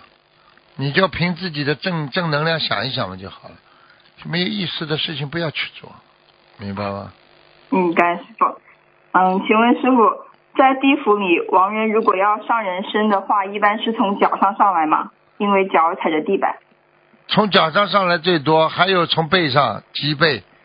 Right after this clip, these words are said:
Speaker 1: 最，最多的就是从你的脊梁呀，就是脊椎呀，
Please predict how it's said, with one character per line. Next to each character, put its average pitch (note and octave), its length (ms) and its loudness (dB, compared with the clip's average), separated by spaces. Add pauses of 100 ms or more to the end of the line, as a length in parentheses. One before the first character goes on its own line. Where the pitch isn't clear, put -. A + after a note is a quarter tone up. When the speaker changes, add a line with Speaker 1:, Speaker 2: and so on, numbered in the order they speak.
(360)
Speaker 1:
最， G#3 320 2
最 G#3 260 2
多 F#3+ 220 2
的 F3+ 140 0
就 F3 140 0
是 E3 140 0
从 E3+ 220 0
你 E3+ 100 0
的 D3 140 2
脊 C#3+ 240 0
梁 C#3+ 260 2
呀， G2 340 -4
就 D#3+ 160 0
是 D3 140 -2
脊 A#2+ 220 -8
椎 D#3 200 -2
呀， C#3 280 0